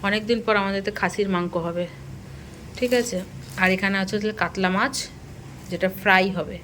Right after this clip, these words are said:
ডিপ ফ্রাই, মশালা কাতলা ফ্রাই। আর এখানে আছে টক দই। আর এই দেখো, ঘরটর সব গুছিয়ে ফেলেছি। যাওয়ার আগে কত জামা কাপড় কেচেছি দেখো,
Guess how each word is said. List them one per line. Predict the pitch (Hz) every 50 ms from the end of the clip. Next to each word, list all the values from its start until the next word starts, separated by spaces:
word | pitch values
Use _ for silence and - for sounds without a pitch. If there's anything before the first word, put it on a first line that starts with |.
| - - - 175 165
ডিপ | 226 240 240 240 -
ফ্রাই, | - 196 165 160 160 160
মশালা | 170 175 185 180 - 226 220 220 220 220 214 214 214
কাতলা | 233 226 - - 170 165 160
ফ্রাই। | - - - 156 151 147 156 185 - - - - - - - - - -
আর | 180 185
এখানে | 185 185 185 185
আছে | 185 180 202 196 -
টক | 190 165 160 156 -
দই। | - - - - - - 131 - - - - - - - - - - - - - - - - -
আর | 196 196
এই | 190 190
দেখো, | 190 180 175 180
ঘরটর | 175 175 180 175 - - 202 196
সব | 196 - 220 202 196
গুছিয়ে | 196 190 - - 220 208
ফেলেছি। | 214 - 214 214 208 214 - 277 339 466 453 - - - - - - - - - - - - - - - - - - -
যাওয়ার | - - 185 185 196 208 214
আগে | 220 214 214 233 233 233
কত | 202 196 202 -
জামা | 226 220 208 180 185 190
কাপড় | 190 202 196 220 220 226
কেচেছি | - 190 - 196 - -
দেখো, | 190 185 165 160 - 170